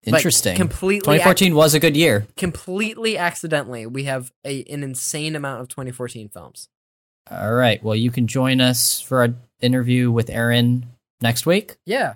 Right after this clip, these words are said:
Speaker 1: for,
Speaker 2: Um,
Speaker 1: for the beginning
Speaker 2: please
Speaker 1: of the end of Halloween month.
Speaker 2: Yeah.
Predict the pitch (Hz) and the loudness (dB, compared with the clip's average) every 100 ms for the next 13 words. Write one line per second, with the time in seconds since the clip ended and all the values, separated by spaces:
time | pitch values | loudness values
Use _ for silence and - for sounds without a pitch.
0 | _ - 98 95 95 92 - 143 175 165 | _ -4 0 2 0 -2 -8 -10 -6 -6
1 | 151 139 131 123 180 175 - 156 143 147 | -6 -2 2 2 2 -4 -8 -8 -8 -8
2 | 147 143 147 151 135 143 156 156 160 196 | -8 -8 -12 -14 -12 -8 -8 -8 -8 -10
3 | 135 92 _ _ _ _ _ _ _ - | -12 -14 _ _ _ _ _ _ _ 0
4 | 123 | 0